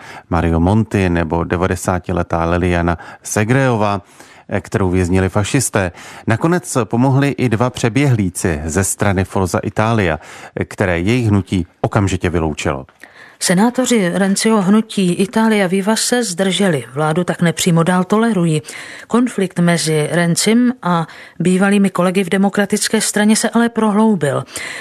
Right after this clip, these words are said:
Speaker 2: Lídr Italia Viva tvrdí, že Conteho vláda se stará jenom o zajišťování většiny a že jí uniká zájem o budoucnost země.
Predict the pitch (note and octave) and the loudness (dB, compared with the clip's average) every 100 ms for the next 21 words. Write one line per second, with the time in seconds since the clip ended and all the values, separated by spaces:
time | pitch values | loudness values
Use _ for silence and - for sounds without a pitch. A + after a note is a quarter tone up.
0 | - F#3 A#3+ A#3 C#4 G3 - A3+ A3+ G#3 | -4 0 2 2 0 0 0 2 2 2
1 | A3 G#3 G3+ G#3 F#3 G3 F#3+ G#3 G#3 G#3+ | 0 0 0 -2 0 -2 0 0 2 2
2 | F#3+ E3+ E3+ E3+ E3+ - E3 - F3+ F3 | 0 0 0 0 0 0 -2 0 0 2
3 | E3 D#3+ E3 F3 D#3 F3 F3+ - F3+ F3 | 2 2 2 2 2 2 0 0 0 2
4 | F3 E3+ E3 - E3 D#3+ F3+ - - - | 2 2 0 -2 0 0 -2 -8 -16 -10
5 | - D#3 F3+ F3 G3+ G3+ G3 F#3+ F3 F#3 | -2 0 2 4 4 4 2 0 0 2
6 | F#3 F#3 F#3+ G3+ G3 - G#3+ F3+ G3 G#3+ | 2 2 2 2 0 0 0 2 2 4
7 | F3+ | 2